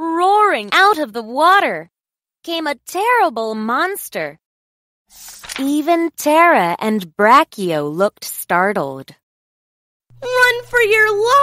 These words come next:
Speaker 2: lives!"
Speaker 1: screamed Josh, racing past them and away from the water. The creature thrashed violently in the water, flailing its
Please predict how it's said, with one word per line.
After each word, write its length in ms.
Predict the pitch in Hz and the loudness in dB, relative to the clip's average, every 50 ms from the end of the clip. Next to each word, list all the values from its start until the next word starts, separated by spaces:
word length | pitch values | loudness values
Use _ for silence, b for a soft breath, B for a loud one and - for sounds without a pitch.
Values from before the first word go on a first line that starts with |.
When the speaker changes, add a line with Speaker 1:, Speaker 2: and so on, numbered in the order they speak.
| 554 523 453 440 415 | 6 6 6 6 6
Speaker 2:
lives!" 880 | 392 381 349 320 302 269 247 226 226 240 269 277 - - - - - - - - _ _ _ _ _ _ _ _ _ _ | 4 2 2 -2 -4 -6 -8 -8 -10 -14 -18 -18 -18 -20 -20 -20 -20 -20 -20 -20 _ _ _ _ _ _ _ _ _ _
Speaker 1:
screamed 1000 | - - - _ _ - 294 302 330 359 392 370 311 226 180 170 165 175 - - | -20 -20 -20 _ _ -8 -6 -6 -4 -4 -4 -6 -6 -8 -10 -12 -14 -18 -18 -12
Josh, 720 | - 226 226 254 294 277 208 160 - 104 - - - - _ _ _ _ _ _ _ _ _ _ 220 | -10 -6 -6 -4 -4 -4 -6 -8 -10 -14 -18 -20 -20 -20 _ _ _ _ _ _ _ _ _ _ -10
racing 580 | 226 262 320 330 320 - 349 311 302 311 302 | -8 -6 -6 -8 -10 -10 -10 -10 -10 -10 -12
past 560 | - 254 254 254 285 330 330 - - - - | -12 -10 -8 -6 -6 -6 -8 -12 -16 -20 -16
them 380 | 175 170 156 147 139 139 151 _ _ _ | -14 -14 -14 -14 -16 -20 -20 _ _ _
and 200 | - 247 233 208 | -10 -10 -8 -8
away 580 | 196 185 180 170 170 226 277 294 254 185 147 143 | -8 -8 -8 -8 -8 -6 -6 -6 -6 -8 -10 -14
from 300 | - _ - 196 196 196 | -14 _ -12 -10 -10 -10
the 100 | 180 175 | -10 -10
water. 600 | 165 160 170 180 208 240 220 165 143 135 139 147 _ _ _ _ _ _ _ _ _ _ _ _ _ _ - - - - - - - - - - | -10 -8 -6 -6 -6 -6 -8 -10 -14 -18 -20 _ _ _ _ _ _ _ _ _ _ _ _ _ _ _ -20 -20 -20 -20 -20 -18 -16 -14 -4 -2
The 100 | 233 269 | -2 -2
creature 580 | - - - 294 320 320 - - - 349 349 349 - _ _ _ | -2 -4 -8 -6 -6 -6 -8 -8 -6 -4 -4 -4 -6 _ _ _
thrashed 640 | - 294 330 359 370 339 277 185 156 165 - - - | -4 0 4 4 4 4 2 0 -2 -8 -14 -16 -18
violently 1040 | 214 214 202 254 294 330 381 392 349 269 202 165 156 - 175 180 175 170 165 175 175 | -16 -4 0 2 2 4 2 2 0 -2 -6 -8 -10 -14 -14 -12 -10 -10 -10 -8 -8
in 160 | 240 269 254 | -6 -4 -4
the 80 | 214 180 170 165 175 | -4 -4 -2 -2 0
water, 420 | 190 233 285 277 220 156 131 131 _ _ _ _ _ _ _ _ _ _ _ _ _ _ | 2 2 2 0 -2 -6 -10 -14 _ _ _ _ _ _ _ _ _ _ _ _ _ _
flailing 720 | _ 269 285 311 330 330 330 330 311 254 190 160 156 156 - - | _ -12 -4 0 2 4 4 4 4 0 -2 -6 -10 -12 -14 -12
its 240 | - 233 185 - - | -12 -12 -12 -14 -20